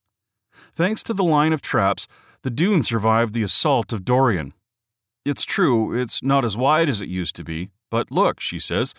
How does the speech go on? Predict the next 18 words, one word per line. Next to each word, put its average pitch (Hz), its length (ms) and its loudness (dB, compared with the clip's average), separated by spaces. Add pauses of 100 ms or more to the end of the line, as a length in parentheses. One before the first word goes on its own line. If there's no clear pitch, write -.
(360)
pointing 113 280 0
to 110 80 0
the 110 120 0
house 120 360 0
a 104 80 -2
few 131 220 0
meters 127 420 0
behind 104 320 -2
the 92 40 -2
dune. 104 400 -2 (680)
"Before, 117 500 2 (360)
the 127 80 0
waves 165 320 2
could 120 140 -4
reach 135 220 2
the 123 100 -2
front 113 280 0
door. 156 360 2